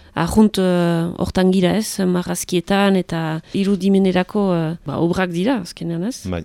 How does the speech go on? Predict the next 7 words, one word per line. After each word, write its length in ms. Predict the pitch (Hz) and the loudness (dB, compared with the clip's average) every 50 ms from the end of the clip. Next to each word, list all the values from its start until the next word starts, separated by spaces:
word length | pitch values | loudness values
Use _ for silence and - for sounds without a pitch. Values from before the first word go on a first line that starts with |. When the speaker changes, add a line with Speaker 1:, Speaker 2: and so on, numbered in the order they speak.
| - - | -8 -10
Speaker 2:
bai, 140 | - 80 73 69 - | -10 -10 -10 -10 -12
azpimarratzeko, 800 | - 78 - - - 98 95 92 95 95 - - 101 - 98 87 87 | -12 -12 -10 -8 -6 -4 -2 -2 -4 -4 -6 -6 -6 -6 -6 -6 -6
zer 200 | - - 90 98 | -6 -6 -4 0
da 120 | 107 104 | 0 0
ipuin 360 | 104 98 87 - 104 98 98 | 0 -2 -4 -4 -2 -2 0
horren, 340 | 98 92 87 - - 98 95 | 0 -2 -2 -4 -4 -2 0
eh, 340 | 95 95 92 90 90 87 | 0 0 0 0 -2 -2